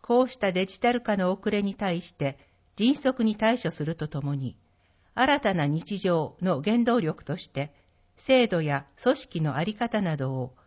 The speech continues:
デジタル化に合わせて変革していく、社会全体のデジタルトランスフォーメーション、ディーエックスが求められています。このような状況を踏まえ、政府は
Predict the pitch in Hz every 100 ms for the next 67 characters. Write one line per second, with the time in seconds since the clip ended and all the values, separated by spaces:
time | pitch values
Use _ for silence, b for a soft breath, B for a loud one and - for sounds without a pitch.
0 | b b - 196 - 262 269 254 226 202
1 | 185 214 269 175 - 147 190 202 202 175
2 | 151 - 156 147 143 139 131 _ _ _
3 | _ - - 254 254 175 151 196 247 -
4 | 202 180 156 143 b b b - 180 196
5 | 247 254 247 220 214 240 - - 214 196
6 | 175 214 - 127 127 b b b 214 254
7 | 240 247 - - 131 123 - - 160 202
8 | 190 185 156 - 123 117 117 - - _
9 | _ _ _ _ _ _ - _ _ _
10 | - _ - - 220 269 285 254 196 160
11 | 202 220 - 208 185 202 - 175 160 131
12 | - _ _ _ _ _ - 233 226 220
13 | 147 139 127